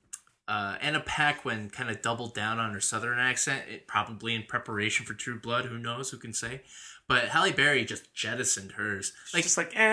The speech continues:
Speaker 2: I'm not gonna
Speaker 1: "Ah,
Speaker 2: do it anymore."
Speaker 1: it's not gonna happen." No, th-, it's not gonna happen. In the first one, she's got this thick Kenyan accent, and you're like, "It's terrible, but it's canon, you know, Aurora Moreau is from Africa, that's what she sounds like." In X two, she,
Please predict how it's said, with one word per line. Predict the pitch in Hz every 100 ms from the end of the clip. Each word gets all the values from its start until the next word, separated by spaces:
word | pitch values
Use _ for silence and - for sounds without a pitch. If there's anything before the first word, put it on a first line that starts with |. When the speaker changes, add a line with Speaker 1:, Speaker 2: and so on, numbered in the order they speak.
| 214
Speaker 2:
I'm | 190
not | 165
gonna | 247 247
Speaker 1:
"Ah, |
Speaker 2:
do | 101 95
it |
anymore." | 92 -
Speaker 1:
it's | -
not | 175 170
gonna | 143
happen." | 120 113 107 120 120 _ _
No, | 254 302 - 185 -
th-, | 269 -
it's | 285 -
not | 311 -
gonna | 220 196 208
happen. | 233 302 302 -
In | 214
the | 214
first | 208 254 285 -
one, | - 208
she's | - 269
got | 226 -
this | 113 101
thick | - - 180 185 -
Kenyan | - 175 175 156 139
accent, | 160 175 156 123
and |
you're | 143 147
like, | 123 - - - -
"It's | 113 -
terrible, | - 127 135 110 101 101 - _ _ _ _ _
but | 98 104
it's | 117 - -
canon, | - 165 233 208 175 190
you | 190 135
know, | 156 160 160 -
Aurora | 117 135
Moreau | 170 190 202 247 240 208
is | 170
from | 202 233
Africa, | 269 254 190 180 180
that's | 170
what | 156
she | -
sounds | - 262 247 165
like." | 160 156 - - - - _ 156
In |
X | 160 170 180 -
two, | - 185 185 190 -
she, | - 151